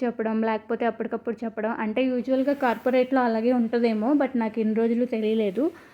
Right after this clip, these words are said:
So, వెళ్ళిన పని హడావిడిగా, హడావిడిగా పూర్తి చేసుకుని ఇంకా మళ్ళీ రిటర్న్ అయిపోయాము. ఇంకా మా ఇంటి దగ్గరికి ఒక పది నిమిషాల్లో వచ్చేస్తామనంగా శ్రీ వచ్చేసాడనమాట.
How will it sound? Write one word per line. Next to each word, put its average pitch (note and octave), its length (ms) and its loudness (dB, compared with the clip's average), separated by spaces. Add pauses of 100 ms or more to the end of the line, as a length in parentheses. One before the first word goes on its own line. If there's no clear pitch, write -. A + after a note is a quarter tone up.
(240)
So, C#4 80 -2
వెళ్ళిన B3 280 0
పని B3+ 360 0
హడావిడిగా, B3 520 2
హడావిడిగా A#3+ 440 2
పూర్తి A#3+ 360 -4
చేసుకుని C4 320 2
ఇంకా A#3+ 180 2
మళ్ళీ A3 300 2
రిటర్న్ A#3+ 300 -2
అయిపోయాము. A3 640 -2 (360)
ఇంకా C4+ 180 0
మా C4+ 160 4
ఇంటి C4+ 340 4
దగ్గరికి C4+ 420 2
ఒక D4 140 -2
పది B3 240 0
నిమిషాల్లో C4+ 840 2
వచ్చేస్తామనంగా A#3+ 800 0
శ్రీ C4+ 280 0
వచ్చేసాడనమాట. A3+ 880 -2